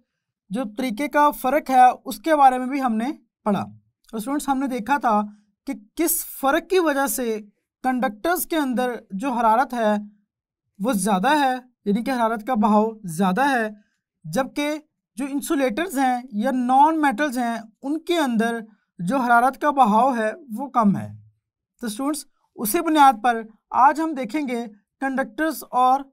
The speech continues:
नॉन कंडक्टर्स का इस्तेमाल, यानी कि स्टूडेंट्स, हम किस जगह पर कंडक्टर को इस्तेमाल कर सकते हैं और किस जगह पर नॉन कंडक्टर को इस्तेमाल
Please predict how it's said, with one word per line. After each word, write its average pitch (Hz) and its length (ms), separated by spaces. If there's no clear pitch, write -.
नॉन 269 280
कंडक्टर्स 233 560
का 262 160
इस्तेमाल, 202 500
यानी 262 160
कि 320 100
स्टूडेंट्स, 320 380
हम 302 260
किस 320 220
जगह 294 260
पर 311 280
कंडक्टर 247 460
को 320 100
इस्तेमाल 262 440
कर 269 160
सकते - 260
हैं 277 120
और 277 140
किस 285 180
जगह 269 220
पर 269 180
नॉन 254 340
कंडक्टर 226 460
को 220 140
इस्तेमाल 208 500